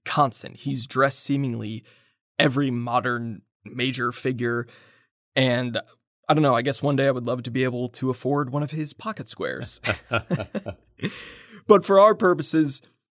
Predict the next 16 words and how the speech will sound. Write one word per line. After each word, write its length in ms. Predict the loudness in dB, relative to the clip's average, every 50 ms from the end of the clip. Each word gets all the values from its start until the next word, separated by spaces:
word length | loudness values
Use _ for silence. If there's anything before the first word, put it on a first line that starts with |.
| _ _
Ford 320 | 2 6 8 8 8 6 4
first 280 | 2 0 0 0 0 0
directed 440 | 2 4 4 4 4 2 -4 -2 -2
in 240 | -2 -2 -2 -2
two 180 | -2 0 2 6
thousand 320 | 6 6 6 6 2 -2
nine 380 | -2 -2 -2 -2 -2 -2 -4 -4
when 100 | -4 -4
he 140 | -2 -2 -2
released 460 | -2 -2 -4 -4 -4 -6 -8 -12 -10
A 80 | -8 -6
Single 300 | -4 -2 -2 -2 -2 -2
Man 360 | -4 -4 -6 -6 -8 -8 -8
starring 360 | -8 -2 -2 -2 -2 -2 -6
Colin 340 | -6 -4 -4 -4 -4 -4 -8
Firth. 440 | -8 -6 -4 -4 -4 -6 -10 -18